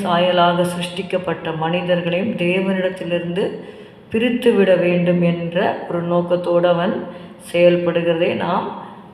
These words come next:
அறிந்திருக்கிறோம். அதனால தான் பெருமை உள்ளவர்களுக்கு தேவன் எதிர்த்து நிற்கிறார். இங்க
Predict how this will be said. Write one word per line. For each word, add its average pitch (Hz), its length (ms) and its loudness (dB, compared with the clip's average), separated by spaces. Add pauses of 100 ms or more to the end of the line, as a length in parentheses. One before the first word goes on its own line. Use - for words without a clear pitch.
(140)
அறிந்திருக்கிறோம். 170 960 2 (960)
அதனால 170 420 -2
தான் 170 440 -2 (440)
பெருமை 240 460 2
உள்ளவர்களுக்கு 180 680 2
தேவன் 175 600 0 (460)
எதிர்த்து 196 520 2
நிற்கிறார். 170 600 -4 (500)
இங்க 156 320 -6